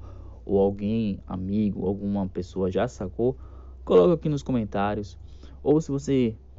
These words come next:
falar assim, "Ah, Léo, é scam", coloca também aqui nos comentários que eu vou tá, é, removendo esse vídeo aqui ou alertando vocês, beleza? Então é o seguinte, ó, essa aqui é a mineradora, você pode ver aqui, já vem aqui já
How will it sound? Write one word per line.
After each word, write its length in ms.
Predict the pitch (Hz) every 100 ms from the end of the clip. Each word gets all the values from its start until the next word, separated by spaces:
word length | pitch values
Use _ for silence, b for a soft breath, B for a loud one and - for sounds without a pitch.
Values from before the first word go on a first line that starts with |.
| -
falar 180 | 123 110
assim, 220 | 110 131
"Ah, 100 | 151
Léo, 180 | 135 117
é 80 | 123
scam", 380 | - - 95 - - - -
coloca 360 | - 92 -
também 220 | - 95
aqui 100 | 90
nos 160 | 98 95
comentários 460 | 98 90 - - -
que 100 | 104
eu 60 |
vou 100 | 101
tá, 240 | 95 95 101 B B B B B B -
é, 320 | 98 101 104
removendo 520 | 139 147 123 113 117
esse 220 | 120 131
vídeo 260 | 113 107 117
aqui 400 | 107 107 127 139
ou 360 | 135 123 104 95
alertando 440 | 104 104 104 107 101
vocês, 520 | 101 - - - - 85
beleza? 320 | 98 110 110 - b b b
Então 240 | 139 156
é 40 | 160
o 20 |
seguinte, 400 | - 117 92 113
ó, 60 | 98 - - - -
essa 260 | 113 127 123
aqui 100 | 104
é 20 |
a 20 |
mineradora, 480 | 104 117 120 117 131 - - - - -
você 160 | -
pode 300 | 98 101 101
ver 140 | 101 95
aqui, 260 | - 151 - b b b b b -
já 160 | 90
vem 160 | 101 107
aqui 280 | 98 98 95
já 360 | 98 92 90